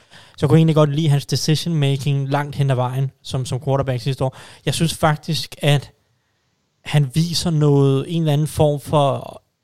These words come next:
en eller anden form for, for kontrol og modenhed i sit spil, som typer som Drew Lock og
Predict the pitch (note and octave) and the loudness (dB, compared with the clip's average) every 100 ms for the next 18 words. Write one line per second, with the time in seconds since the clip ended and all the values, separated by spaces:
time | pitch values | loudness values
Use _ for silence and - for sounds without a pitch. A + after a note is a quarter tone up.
0 | _ _ _ - G#3+ G3 E3+ D#3+ - E3+ | _ _ _ -8 -4 0 0 0 0 0
1 | E3+ - D#3+ D#3 C#3+ C#3+ - C3 C#3 B2+ | -2 -2 0 0 -2 -4 -6 -4 -2 -2
2 | - D#3+ D#3 C#3 C#3+ D#3 D3+ C#3 C#3+ B2+ | 2 2 4 2 2 2 2 2 0 -4
3 | A#2+ C#3 - - D3 D3 - _ _ _ | -6 -6 -4 0 0 0 -4 _ _ _
4 | _ _ _ - - D3 C3+ C3 - D3+ | _ _ _ -4 2 4 2 0 2 4
5 | E3 - C#3+ C3 C#3 C3 C3 C#3 - D#3 | 4 2 -2 -2 -2 0 2 0 -4 -2
6 | B2+ B2 A#2+ B2+ C3 C3 C3 | 0 -2 -4 -6 -8 -8 -10